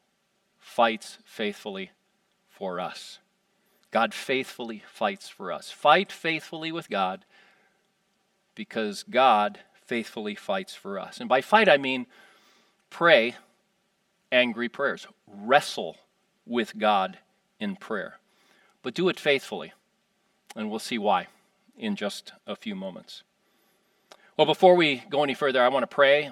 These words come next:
a prayer of illumination, uh, asking God to, uh, guide us during this, uh, entire, um, as we look at his word, that he would show us what it means, as we do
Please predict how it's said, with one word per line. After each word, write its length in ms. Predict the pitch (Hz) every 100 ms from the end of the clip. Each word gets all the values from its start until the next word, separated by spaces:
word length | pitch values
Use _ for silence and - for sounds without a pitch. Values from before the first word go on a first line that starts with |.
| -
a 240 | 107 104 101
prayer 260 | - 127
of 80 | 127
illumination, 640 | 113 113 107 117 - 135 - _ _ _ _
uh, 160 | 107 104
asking 460 | 120 123 - 139 123
God 320 | 113 113 113
to, 340 | - 110 101 95 _ _ _ _ _ _ - -
uh, 160 | 101 92
guide 340 | 113 117 131
us 280 | 131 - - -
during 280 | 113 120 113
this, 360 | 113 120 - - _ - - - -
uh, 220 | 113 104 104
entire, 560 | 104 123 120 120 104 - -
um, 340 | 101 95 101 104 _ _ -
as 140 | 101
we 140 | 107
look 160 | 107 127
at 60 | 110
his 120 | 104
word, 300 | 110 110 101
that 100 | 92
he 140 | 117
would 160 | 95 90
show 280 | - 117 110
us 220 | 107 -
what 120 | 101
it 100 | 90
means, 400 | 107 107 104 - - _ - _ _ _
as 240 | - 95
we 120 | 104 95
do 260 | 107 98